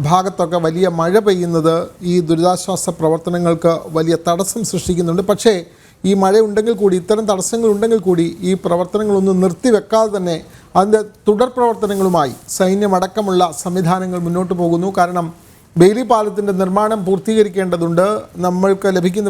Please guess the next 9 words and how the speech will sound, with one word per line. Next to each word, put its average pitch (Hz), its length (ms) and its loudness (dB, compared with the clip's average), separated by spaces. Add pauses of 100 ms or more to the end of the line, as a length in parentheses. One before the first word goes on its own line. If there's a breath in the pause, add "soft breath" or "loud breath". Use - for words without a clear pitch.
വിവരമനുസരിച്ച് 196 640 0
അതിൻ്റെ 185 220 0
തൊണ്ണൂറ് 220 380 2
ശതമാനവും 208 500 2 (500 loud breath)
ആ - 20 4 (100)
പണി 202 240 0
പൂർത്തിയായിരിക്കുന്നു. 196 840 0 (240)
ഇനിയും 226 280 2 (420)
ബാക്കി 185 240 0